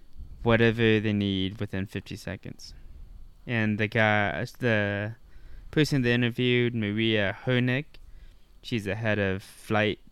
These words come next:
software systems at the E S A, says it's, uh, extremely demanding requirements for this mission. Typically, rebooting this platform such as this would,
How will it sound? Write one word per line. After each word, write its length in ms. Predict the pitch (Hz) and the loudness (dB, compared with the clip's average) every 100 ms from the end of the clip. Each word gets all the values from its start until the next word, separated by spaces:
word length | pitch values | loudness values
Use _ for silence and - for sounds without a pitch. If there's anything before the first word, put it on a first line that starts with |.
| - | -18
software 640 | - - 113 110 110 110 | -14 0 0 0 -2 -2
systems 720 | - 113 - 113 110 110 117 | -2 -6 -4 -4 -2 -4 -4
at 240 | 98 95 - | -6 -6 -6
the 80 | |
E 180 | 101 104 | -4 -2
S 260 | 98 - - | -2 -4 -4
A, 340 | 110 107 113 - - - - - - - - - | -2 -2 -4 -8 -18 -20 -20 -20 -20 -20 -20 -20
says 280 | - 117 107 | -8 -2 2
it's, 320 | 110 107 - | 2 0 -2
uh, 340 | 117 104 98 98 | 0 2 2 0
extremely 800 | - - - 151 165 165 147 117 - | -4 -12 -2 2 4 4 0 -2 -4
demanding 560 | 117 117 113 110 107 104 | 0 4 4 2 0 0
requirements 600 | 104 - 110 104 98 - | -2 0 2 2 0 -2
for 160 | 107 | -2
this 180 | 95 92 | -2 -2
mission. 320 | 98 95 101 | -4 -4 -6
Typically, 520 | 101 123 - 127 110 110 | -4 -6 -4 -2 0 2
rebooting 340 | 113 110 107 | 2 2 0
this 220 | 101 - - - - - | -2 -6 -14 -14 -14 -10
platform 500 | - 107 - 113 110 | -4 -4 -2 -4 -4
such 240 | - 113 110 | -4 -6 -6
as 120 | 110 | -4
this 200 | 110 - | -4 -4
would, 160 | - | -8